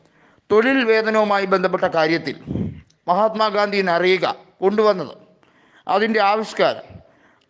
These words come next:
ആ തൊഴിൽ വേതനവുമായി ബന്ധപ്പെട്ട കാര്യത്തിൽ കുറഞ്ഞ തൊഴിൽ വേതനം നാനൂറ് രൂപയാക്കി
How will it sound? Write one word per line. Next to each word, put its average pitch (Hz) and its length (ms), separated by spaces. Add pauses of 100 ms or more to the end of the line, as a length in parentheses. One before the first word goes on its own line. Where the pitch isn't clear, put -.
(140)
ആ - 20 (440)
തൊഴിൽ 226 360
വേതനവുമായി 214 640
ബന്ധപ്പെട്ട 185 300 (100)
കാര്യത്തിൽ 160 340 (160)
കുറഞ്ഞ 254 380 (180)
തൊഴിൽ 196 320
വേതനം 170 340 (300)
നാനൂറ് 190 540
രൂപയാക്കി 160 680